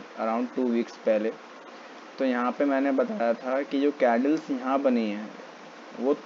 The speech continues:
थोड़ी सी weak candle बन रही हैं, क्योंकि इसकी upper shadow ज़्यादा बड़ी है, ठीक है, हर candles की। तो हो सकता है कि इस angle से, यानी कि यहाँ पे थोड़ा struggle करे या यहाँ flag वगैरह type की चीज़ें बने, तो वैसा ही हुआ।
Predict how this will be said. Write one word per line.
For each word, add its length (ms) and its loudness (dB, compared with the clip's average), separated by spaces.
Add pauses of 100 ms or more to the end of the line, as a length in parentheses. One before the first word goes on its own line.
(140)
थोड़ी 260 8
सी 180 2
weak 340 2
candle 320 4
बन 240 2
रही 120 0
हैं, 120 -4
क्योंकि 240 -2
इसकी 380 -8
upper 340 4
shadow 440 4
ज़्यादा 340 4
बड़ी 260 2
है, 180 -6 (840)
ठीक 160 -4
है, 160 4
हर 140 6
candles 520 0
की। 160 -10 (460)
तो 120 8
हो 180 8
सकता 360 4
है 140 8
कि 340 0
इस 280 2
angle 440 4
से, 160 -4
यानी 200 0
कि 100 0
यहाँ 340 0 (100)
पे 120 8
थोड़ा 260 4
struggle 500 2
करे 280 4 (100)
या 140 4
यहाँ 160 0
flag 420 2
वगैरह 240 6
type 220 -2
की 60 -6
चीज़ें 400 2
बने, 220 -4 (560)
तो 100 6
वैसा 280 4
ही 140 8
हुआ। 300 6